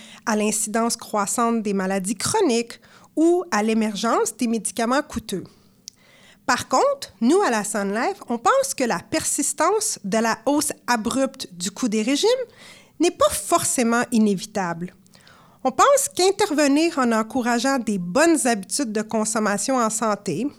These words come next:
en négociant des rabais avec les fabricants de médicaments et en luttant contre la fraude. C'est ce que nous faisons pour stabiliser la courbe du coût des garanties.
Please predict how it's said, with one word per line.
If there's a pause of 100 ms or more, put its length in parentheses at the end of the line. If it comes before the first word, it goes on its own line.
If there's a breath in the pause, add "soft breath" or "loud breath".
(120)
en
négociant
des
rabais
avec
les
fabricants
de
médicaments (460 loud breath)
et
en
luttant (100)
contre
la
fraude. (720 loud breath)
C'est
ce
que
nous
faisons
pour
stabiliser
la
courbe
du
coût
des
garanties.